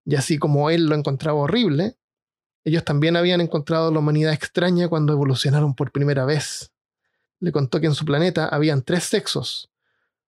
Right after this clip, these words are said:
machos y hembras como en la Tierra, y además, y además un tercero que no era ni lo uno ni lo otro.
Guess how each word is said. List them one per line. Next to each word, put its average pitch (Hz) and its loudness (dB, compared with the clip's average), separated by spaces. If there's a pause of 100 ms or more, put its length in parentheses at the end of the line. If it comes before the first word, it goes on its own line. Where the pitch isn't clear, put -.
(160)
machos 175 0
y 170 2
hembras 165 2
como 147 -2
en 147 -2
la 139 0
Tierra, 214 -2 (380)
y 156 -4
además, 165 0 (100)
y 147 0
además 156 2
un 151 -2
tercero 165 0
que 151 0
no 156 2
era 151 2
ni 143 0
lo 131 2
uno 139 0
ni 131 0
lo 139 0
otro. 135 -2